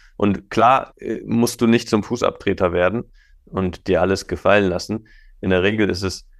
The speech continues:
sehr deutlich, wenn irgendwelche Grenzen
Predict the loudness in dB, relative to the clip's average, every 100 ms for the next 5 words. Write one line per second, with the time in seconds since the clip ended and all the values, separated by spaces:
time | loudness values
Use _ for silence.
0 | -20 -20 -10 0 2 4 4 4 2 -4
1 | 0 0 -2 -6 -20 _ -4 -2 -2 -4
2 | -2 0 0 0 -2 -2